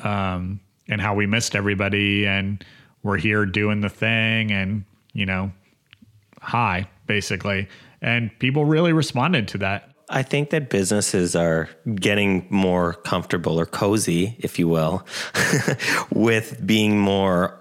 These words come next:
Speaker 2: honest and vulnerable, uh, with the, with the people that ha-, have purchased from them. People wanna see businesses like yours that are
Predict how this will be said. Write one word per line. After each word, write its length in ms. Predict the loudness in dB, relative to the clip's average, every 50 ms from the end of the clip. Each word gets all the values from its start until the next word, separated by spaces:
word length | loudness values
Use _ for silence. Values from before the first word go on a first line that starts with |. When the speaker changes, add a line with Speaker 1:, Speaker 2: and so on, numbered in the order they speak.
| -4
Speaker 2:
honest 580 | -2 0 2 2 2 2 0 0 -2 -2 -2 0
and 480 | 0 0 0 0 0 0 0 -2 -4
vulnerable, 1000 | -4 -4 -2 0 2 2 2 2 2 2 2 2 2 2 2 2 0 -2 -6 -12 _ -10 -4
uh, 320 | -2 0 0 0 0 -2 -2 -4 -10 -20 -20 -20 -20 -20 -16 -6
with 400 | -2 0 2 2 0 0 -4 -2
the, 380 | 0 0 2 2 2 0 0 0 0
with 160 | -2 0 0
the 60 | -2
people 640 | -4 0 0 0 2 2 2 2 2 2 0 0 -4 -10 -18 -18 -16 -16 -16 -18 -18 -20 -20 -14 -6
that 380 | -2 0 0 0 0 -2 -2 -2
ha-, 260 | -2 0 0 0 0
have 220 | 0 -2 -2 -2
purchased 460 | -2 -2 -2 -2 0 0 -2 -2 -2 -2
from 280 | -2 -2 0 0 0
them. 160 | 0 0 0
People 320 | 0 0 -2 0 0 2 2
wanna 260 | 2 2 2 2 0
see 560 | 0 0 0 2 2 4 4 4 4 2 0 -2 -6 -14 -14 -12 -12 -12 -14 -16 -18 -20 -20 _ _ _ -6 -2
businesses 580 | 0 2 2 4 2 2 2 2 2 2 2 2
like 260 | 2 2 2 0 2
yours 720 | 2 2 4 4 4 4 2 2 2 2 0 0 -2 -2 -6
that 440 | -8 -4 -2 0 0 0 -2 -2 -2
are 400 | -2 0 2 2 2 0 0 -2